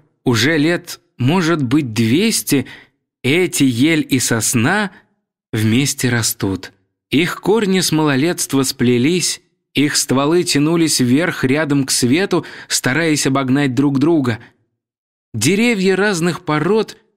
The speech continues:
ужасно боролись между собой корнями за питание, сучьями за воздух и свет. Поднимаясь всё выше, толстея стволами, они впивались сухими сучьями в живые стволы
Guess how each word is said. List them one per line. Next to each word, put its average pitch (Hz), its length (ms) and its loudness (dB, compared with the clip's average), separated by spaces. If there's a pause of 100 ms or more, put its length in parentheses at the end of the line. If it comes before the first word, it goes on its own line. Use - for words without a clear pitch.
(140)
ужасно 185 580 0
боролись 170 480 0
между 151 360 0
собой 151 340 0
корнями 147 500 0
за 131 140 0
питание, 180 720 0 (400)
сучьями 190 840 0 (280)
за 117 240 0
воздух 135 500 0
и 131 60 2
свет. 113 460 -2 (880)
Поднимаясь 117 760 0
всё - 280 0
выше, 135 500 0 (340)
толстея 139 600 0
стволами, 139 800 -2 (280)
они 135 280 2
впивались 156 840 0
сухими 160 520 0
сучьями 156 640 0
в 127 100 0
живые 156 420 2
стволы 156 600 0